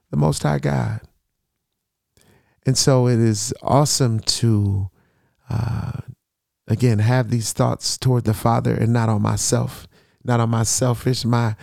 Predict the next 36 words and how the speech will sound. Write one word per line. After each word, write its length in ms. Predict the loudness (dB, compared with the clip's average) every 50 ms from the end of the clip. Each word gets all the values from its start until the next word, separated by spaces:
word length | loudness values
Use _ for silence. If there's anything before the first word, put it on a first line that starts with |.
| -16 -20 -20 -18 -6 -2
my 160 | 0 0 0
things 340 | 2 2 2 2 2 2 2
that 80 | 2 2
I 120 | 4 2
wanna 280 | 2 2 0 0 -2 0
do, 340 | 0 0 0 0 -2 -6 -10 _ _ _ _ _ _
but 140 | -2 0 0
I 220 | 2 2 2 2
wanna 420 | 2 2 0 0 0 0 -2 -2 -4 -8 -16 -14 -4 0
know 220 | 2 2 4 4
what 140 | 4 2 2
it 100 | 2 2
is 180 | 0 0 0
that 120 | 0 0 0
he 160 | 0 0 0
wants 340 | 0 0 0 0 -2 -2 -2
me 100 | -2 -2
to 140 | -2 -4 -2
do, 180 | 0 -2 -2 -2 -4 -8 -4 -2
what 160 | -2 -2 0
you 200 | 2 2 2 2
want 180 | 0 0 -2
me 120 | -2 -2 -4
to 140 | -4 -6 -4
do, 160 | -2 -2 -4
Father. 500 | -2 -4 -4 -4 -4 -4 -6 -8 -10 -12 _ _ _ _ -20 -18 -18 -18 -10 0 2
I 60 | 2
had 100 | 4 4
a 40 | 2
thought 220 | 2 2 0 2
the 160 | 0 0 0
other 140 | 0 0 0
day 340 | 2 2 2 2 0 -2 -4 -10 -18 _ _ _ _ -6
about, 440 | 0 0 2 2 2 0 -2 -4 -10 _ _ _ _ _ _ _ _ _ _ _ _ _ _ _ _ _ _ -20 -8 -2 0
uh, 300 | 2 2 2 0 -2 -2
speaking 760 | -4 -4 -4 -4 -4 -6 -2 -2 -2 0 0 0 0 -2 -4